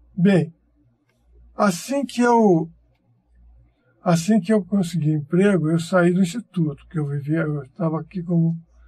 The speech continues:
estágio, como, na época chamavam estagiário, eu tava, eu morava aqui, estudava e morava aqui. Bom, então eu saí, eu, logo que eu, que arranjei emprego, eu saí daqui.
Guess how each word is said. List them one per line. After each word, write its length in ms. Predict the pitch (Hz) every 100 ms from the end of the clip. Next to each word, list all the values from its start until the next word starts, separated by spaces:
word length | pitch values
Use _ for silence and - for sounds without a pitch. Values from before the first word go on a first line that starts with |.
| - -
estágio, 440 | - 185 175 165
como, 280 | 180 165 165 _ _ _ -
na 100 | 170
época 180 | 175 -
chamavam 360 | 185 165 170 170
estagiário, 640 | 165 185 165 180 170 147
eu 40 |
tava, 300 | 165 156 156 - _ _ - -
eu 60 | 180
morava 480 | 208 196 220 226 196
aqui, 300 | 165 175 208
estudava 800 | 185 - 185 165 185 226 247 -
e 100 | 208
morava 460 | 190 180 185 196
aqui. 260 | 196 - 151 - _ - - _ _ _ _ - _ _ -
Bom, 260 | 170 170 - _ _ _ - - _ _ _ _
então 160 | - 226
eu 140 | 240
saí, 560 | - 220 202 196 226 - _ _ _ _ _ _ _
eu, 180 | - 180 170 170 170
logo 300 | 202 220 170
que 100 | 220
eu, 160 | 214 - _ _ _ _ -
que 80 |
arranjei 300 | 156 156 147
emprego, 360 | 151 151 175 196
eu 60 | 180
saí 260 | 214 196
daqui. 460 | 202 208 - 143